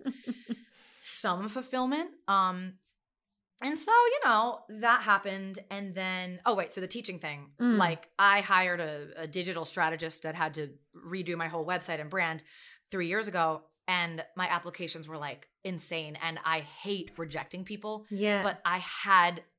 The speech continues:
Speaker 2: there's not enough hours in a day.
Speaker 1: No.
Speaker 2: So, like, my dream, I mean, like, and as you would know, I'm sure, do you teach also?
Speaker 1: A bit, but only
Speaker 2: A bit.
Speaker 1: only from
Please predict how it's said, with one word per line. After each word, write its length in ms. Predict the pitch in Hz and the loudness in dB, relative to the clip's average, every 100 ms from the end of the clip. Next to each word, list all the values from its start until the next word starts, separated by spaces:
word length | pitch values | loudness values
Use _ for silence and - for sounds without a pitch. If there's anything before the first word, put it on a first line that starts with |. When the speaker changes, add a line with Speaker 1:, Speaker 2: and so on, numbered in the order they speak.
| _ | _
Speaker 2:
there's 140 | 208 196 | -6 0
not 120 | 185 | 2
enough 180 | 175 175 | 0 0
hours 220 | 156 156 | -2 -2
in 80 | 139 | -6
a 40 | |
day. 340 | 139 180 - - | -6 -6 -6 -6
Speaker 1:
No. 360 | 175 185 185 185 | -2 0 2 2
Speaker 2:
So, 160 | 185 | 2
like, 300 | 196 190 185 - - _ _ | 4 2 0 -20 -20 _ _
my 280 | 208 208 190 | -2 0 0
dream, 540 | 185 185 240 247 165 165 | -4 -4 -2 -2 -4 -6
I 80 | 202 | -4
mean, 160 | 196 185 | -2 -2
like, 260 | 180 175 - | -4 -4 -4
and 200 | 180 175 - | -4 -4 2
as 280 | 175 175 160 | 4 4 0
you 200 | 170 240 | -6 -2
would 140 | 202 | -4
know, 180 | 170 160 | -2 -2
I'm 120 | 156 165 | -4 -6
sure, 200 | - 170 | -8 -6
do 100 | 180 | -4
you 60 | 262 | -4
teach 320 | - 208 208 | -4 -6 -2
also? 460 | 160 165 202 214 - - - - - - | -4 -2 -4 -4 -8 -20 -20 -20 -20 -6
Speaker 1:
A 300 | - 285 302 220 - | 4 8 8 4 6
bit, 260 | 214 175 | 6 6
but 120 | 220 - | 4 6
only 440 | 240 247 247 240 | 6 8 8 6
Speaker 2:
A 120 | 233 | 6
bit. 300 | 233 185 135 - | 4 4 0 0
Speaker 1:
only 500 | 262 262 254 247 233 | 8 8 10 8 6
from 400 | 220 - 202 196 | 4 2 2 2